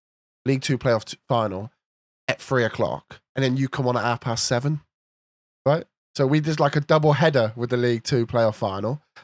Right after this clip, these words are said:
Um, logistically sounds horrendous. Uh, so I do apologise to the Metropolitan Police. Um, but it, it worked. It, it just kind of flowed. We d-, annoyingly, we didn't see any increase in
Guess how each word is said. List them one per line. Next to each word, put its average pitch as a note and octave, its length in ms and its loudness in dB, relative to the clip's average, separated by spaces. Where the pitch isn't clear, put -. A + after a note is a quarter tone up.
Um, A#2+ 460 2
logistically C#3 580 0
sounds A2+ 280 0
horrendous. G#2 640 -2
Uh, A2 240 2
so A2 240 2
I A#2 100 0
do C3+ 180 2
apologise A2+ 540 0
to A2+ 60 -10
the A2 80 -4
Metropolitan G#2+ 580 -6
Police. G2+ 340 -8
Um, B2 400 2
but - 400 -2
it, D3+ 220 2
it E3+ 140 0
worked. D3+ 420 -2
It, B2 220 -4
it E3 160 0
just - 340 0
kind E3+ 200 0
of D3+ 80 2
flowed. D#3 480 2
We D#3+ 140 0
d-, - 180 -14
annoyingly, G3+ 500 4
we B2+ 100 2
didn't F3 260 0
see E3 220 0
any D#3+ 260 2
increase C#3+ 560 0
in B2 300 0